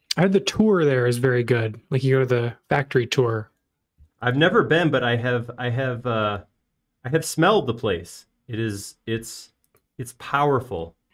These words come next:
Speaker 2: in its aroma.
Speaker 1: In a good way, or in, like, a
Speaker 2: Depends,
Speaker 1: Purina,
Speaker 2: depends on how
Speaker 1: Purina
Speaker 2: you
Speaker 1: pet factory way?
Speaker 2: Yeah, that place stinks. <laughs> Oh.
Speaker 1: In Denver, in Denver, there's the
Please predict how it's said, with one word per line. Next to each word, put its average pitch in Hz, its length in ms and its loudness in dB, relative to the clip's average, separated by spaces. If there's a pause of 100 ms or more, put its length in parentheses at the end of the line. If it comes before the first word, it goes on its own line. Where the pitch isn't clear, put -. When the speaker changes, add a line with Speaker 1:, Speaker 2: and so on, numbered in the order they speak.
(240)
Speaker 2:
in 104 120 -4
its 104 160 -8
aroma. 98 460 -4 (1040)
Speaker 1:
In 147 80 4
a 143 60 2
good 147 180 2
way, 240 240 0 (160)
or 147 540 2 (280)
in, 147 120 2
like, 139 160 2
a - 20 2
Speaker 2:
Depends, - 140 -2
Speaker 1:
Purina, 143 520 2
Speaker 2:
depends 202 320 0
on 143 100 6
how 180 80 6
Speaker 1:
Purina 175 40 6
Speaker 2:
you - 180 4
Speaker 1:
pet - 280 -4
factory 131 340 -6
way? 123 120 -10 (120)
Speaker 2:
Yeah, 120 160 4
that 165 200 6
place 131 200 4
stinks. - 480 -2 (420)
<laughs> 147 380 -2 (1120)
Oh. 185 420 4
Speaker 1:
In 147 140 4
Denver, 143 600 0
in 160 140 4
Denver, 143 320 4
there's 131 240 2
the 120 220 0